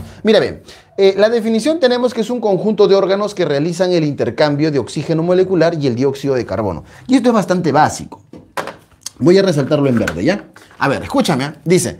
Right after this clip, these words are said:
conjunto de órganos que realizan el intercambio. Esta es la palabra clave, intercambio.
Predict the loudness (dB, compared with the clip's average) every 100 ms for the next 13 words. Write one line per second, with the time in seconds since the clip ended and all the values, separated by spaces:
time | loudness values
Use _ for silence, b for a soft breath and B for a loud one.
0 | B B B 0 2 0 0 2 2 2
1 | 0 -2 0 2 2 2 2 0 0 0
2 | 2 2 2 -2 0 0 0 -4 0 0
3 | 2 0 2 2 2 2 -2 -4 -6 -8
4 | -16 -20 -10 -2 -2 0 -2 -2 -2 -6
5 | -6 -8